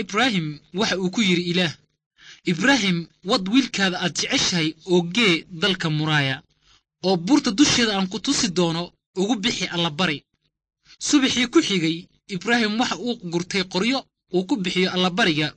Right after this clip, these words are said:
wiilkiisiina wuu watay iyo dameer, oo waxa uu waday wiilkiisii iyo laba shaqaalo ah. Markii ay tageen meeshii Ilaahay u sheegay in uu allabariga ku bixiyo,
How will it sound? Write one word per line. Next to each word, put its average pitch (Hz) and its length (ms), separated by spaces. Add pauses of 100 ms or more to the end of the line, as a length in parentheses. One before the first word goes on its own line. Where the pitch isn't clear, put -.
wiilkiisiina 185 720
wuu 170 180
watay 156 480
iyo 156 160
dameer, 156 440 (380)
oo 175 180
waxa 233 240
uu 254 200
waday 170 360
wiilkiisii 180 800 (100)
iyo 185 160
laba 185 220
shaqaalo 143 440
ah. 139 180 (500)
Markii 247 360
ay 233 160
tageen 185 440
meeshii 185 400
Ilaahay 196 240
u 233 120
sheegay 160 320 (100)
in 202 100
uu 180 120
allabariga 196 500
ku 226 140
bixiyo, 151 500